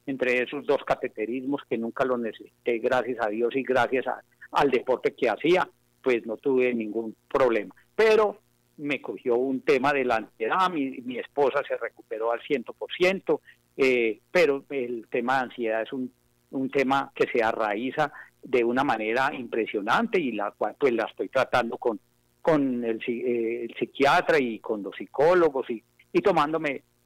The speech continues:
eh, seis medicamentos, tres para la, la presión y tres o-, que, que me estoy tomando en este momento para, para el tema de ansiedad. Es,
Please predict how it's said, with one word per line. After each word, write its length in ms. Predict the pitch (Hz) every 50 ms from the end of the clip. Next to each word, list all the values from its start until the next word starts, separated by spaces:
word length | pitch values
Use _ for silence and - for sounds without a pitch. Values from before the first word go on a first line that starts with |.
| _ -
eh, 420 | 143 127 123 117 113 113 - - _ _ - -
seis 160 | 180 160 147
medicamentos, 760 | 147 160 165 160 139 - 135 120 113 120 139 147 - 156 143 - _ _ _
tres 280 | - 147 143 135 - -
para 240 | - - 156 160 143
la, 260 | 131 117 117 117 113 120 - 120
la 160 | 123 143 143
presión 480 | - 196 175 143 - 151 135 147 175
y 200 | 185 160 123 104
tres 340 | _ - 135 120 117 117 113 - - _
o-, 220 | - 135 123 127 135 _ _ _ _ _ _ _ _
que, 320 | - 139 135 120 117 110 -
que 100 | - 120
me 100 | 117 -
estoy 180 | - - -
tomando 360 | - 131 120 120 117 117 120
en 80 | 117 117
este 220 | 113 - - 127
momento 400 | 117 110 104 107 101 95 - 113
para, 320 | - - 113 107 101 92 - _ _ _ _ _ _ _ _ -
para 200 | 143 123 117 113
el 100 | 104 -
tema 300 | - 127 117 123 120 117
de 100 | 113 113
ansiedad. 500 | 107 - - 107 101 113 127 127 117 107
Es, 420 | 110 110 - 139 139 131 131 131